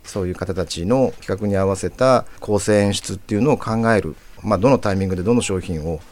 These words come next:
どういうふうに火をつけていくか、プログラムを作ることがまず一つのコーディネート。あとはバラ売りで、皆さん家族とかグループで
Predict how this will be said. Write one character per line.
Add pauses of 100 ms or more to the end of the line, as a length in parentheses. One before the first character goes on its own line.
(160)
ど
う
い
う
ふ
う
に
火
を
つ
け
て
い
く
か、 (100)
プ
ロ
グ
ラ
ム
を
作
る
こ
と
が
ま
ず
一
つ
の
コ
ー
デ
ィ
ネ
ー
ト。 (420)
あ
と
は
バ
ラ
売
り
で、
皆
さ
ん
家
族
と
か
グ
ル
ー
プ
で